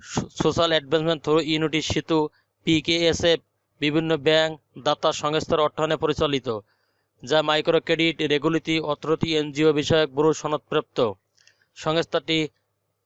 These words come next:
লোক নিয়োগ করা হবে মার্চ বাজার, টাঙ্গাইল, মানিকগঞ্জ, ঢাকা, গাজীপুর, মুন্সিগঞ্জ, শেরপুর, ময়মনসিংহ, জামালপুর, সিরাজগঞ্জ, পাবনা, বগুড়া, নরসিংদী,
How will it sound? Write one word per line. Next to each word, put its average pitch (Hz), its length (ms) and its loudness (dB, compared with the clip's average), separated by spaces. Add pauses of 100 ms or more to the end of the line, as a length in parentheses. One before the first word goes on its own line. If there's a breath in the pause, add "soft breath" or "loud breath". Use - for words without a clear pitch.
(140)
লোক 156 260 2
নিয়োগ 165 240 0
করা 160 220 0
হবে 160 160 4
মার্চ 151 320 -2
বাজার, 160 320 0
টাঙ্গাইল, 156 500 0 (100)
মানিকগঞ্জ, 151 640 0 (220)
ঢাকা, 139 360 0 (140)
গাজীপুর, 143 640 -2
মুন্সিগঞ্জ, 151 640 -2 (140)
শেরপুর, 147 500 -2 (420 soft breath)
ময়মনসিংহ, 151 640 -2 (360)
জামালপুর, 151 600 2 (320)
সিরাজগঞ্জ, 151 640 2 (280)
পাবনা, 151 420 2 (440)
বগুড়া, 151 520 4 (140)
নরসিংদী, 147 640 -2